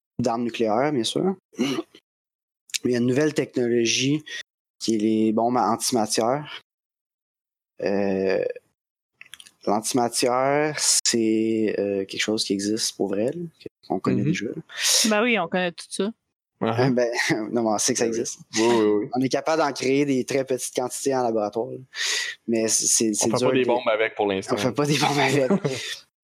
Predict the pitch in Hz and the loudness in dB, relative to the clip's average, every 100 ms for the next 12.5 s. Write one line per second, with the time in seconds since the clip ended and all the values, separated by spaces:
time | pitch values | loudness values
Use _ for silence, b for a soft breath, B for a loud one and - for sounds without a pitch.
0 | _ _ _ - 127 135 147 143 - _ | _ _ _ 0 2 4 4 2 -2 _
1 | _ _ _ 131 135 139 127 147 160 139 | _ _ _ -2 0 0 2 2 2 0
2 | 131 131 120 143 147 127 117 120 120 113 | 2 0 0 -2 0 -2 2 0 0 0
3 | 139 147 139 120 127 143 127 123 117 - | 0 2 2 0 0 0 0 0 0 0
4 | 143 139 - 117 113 113 120 117 117 110 | 0 -2 -2 -2 0 0 0 0 0 0
5 | 107 123 120 120 113 120 143 147 - - | 0 0 0 0 0 -2 -4 -10 -14 -16
6 | B B B B B - _ _ - 107 | B B B B B -20 _ _ -4 -4
7 | - 110 104 104 101 101 104 104 - 123 | -2 0 2 2 0 0 0 0 -2 -2
8 | 120 135 131 131 160 151 131 120 123 135 | 0 0 0 2 4 2 0 0 0 2
9 | 143 117 123 123 120 139 131 117 113 - | 2 2 0 -2 0 0 0 0 0 2
10 | 110 117 120 113 104 101 - 117 - - | 2 2 0 0 0 -2 -2 0 0 0
11 | 113 120 - _ - 101 104 - 123 165 | 0 -2 -4 _ -6 -4 -2 -4 -4 -6
12 | - 101 107 131 | -6 -2 0 -2